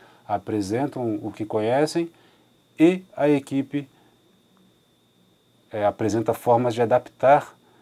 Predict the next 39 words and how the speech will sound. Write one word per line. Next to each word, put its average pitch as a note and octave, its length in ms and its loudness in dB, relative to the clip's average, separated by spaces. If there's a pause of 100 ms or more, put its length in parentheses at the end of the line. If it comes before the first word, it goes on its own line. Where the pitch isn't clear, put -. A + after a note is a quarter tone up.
(120)
é, F#2+ 340 -4
essas G#2 280 -4
estratégias G#2+ 540 -4
para A2+ 140 -2
o G2+ 40 -8
seu A2 140 -6
cotidiano. F#2 520 -10 (720)
A G#2+ 120 -2
gente B2+ 200 -4
desenvolveu C3 440 0
uma C#3+ 120 4
ferramenta B2 540 0
de G#2+ 160 -4
apoio A#2+ 320 0
também A#2+ 320 0 (500)
para A2+ 200 8
a - 20 4
entrevista, G#2+ 680 -4 (140)
porque A2+ 260 -6
em A#2+ 120 -2
saúde A2+ 320 -2
mental G#2+ 520 0
a G#2+ 80 -2
entrevista G#2+ 640 -6
é G#2 60 -4
uma A2 100 -4
das G#2 160 -6
ferramentas G2+ 480 -8
principais. A#2 720 -8
A A#2 100 0
maneira A2 480 -4
de A#2 80 -8
abordar G2 600 -6 (260)
o A2 100 -8
paciente G2+ 600 -6
que G#2 100 -6
está A2 300 -4
em A2+ 80 -2
sofrimento G2 680 -8